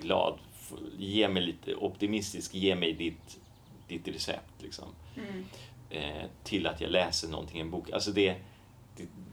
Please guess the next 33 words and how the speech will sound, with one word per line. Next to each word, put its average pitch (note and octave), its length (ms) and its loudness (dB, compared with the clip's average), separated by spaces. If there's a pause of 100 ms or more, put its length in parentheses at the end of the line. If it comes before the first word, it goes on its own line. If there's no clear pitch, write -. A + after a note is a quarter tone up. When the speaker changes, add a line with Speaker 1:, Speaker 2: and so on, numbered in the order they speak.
(180)
Speaker 1:
det, F#2+ 80 -2 (180)
det F#2+ 60 4
är F#2 40 4
s-, - 340 -6 (140)
ständigt, F2 1000 0 (280)
ständigt - 760 -6 (720)
work G#2 340 6
in F2+ 140 0
progress, - 580 0
liksom. - 240 -12 (140)
Speaker 2:
Mm. C#4 360 0 (260)
Ja, C4 120 -2
men C4+ 200 4
härligt C#4 380 -2
att G3 140 -6
du A3+ 60 -8
har G#3+ 160 -4
med B3+ 100 2
Speaker 1:
Mm. G3 160 0
Speaker 2:
dig - 120 -6
den. A#3+ 360 -2
Speaker 1:
Ja. F#2+ 280 4 (300)
Speaker 2:
Ja. A3+ 260 -6 (1300)
Har B3+ 140 0
du C4 60 2
någon C4+ 180 6
glädjeutmaning A#3 920 0
på G3+ 60 -8
tal F3+ 240 -2
om F3 140 -2
det D#3 180 0
nu, E3+ 400 0
dina E3+ 400 2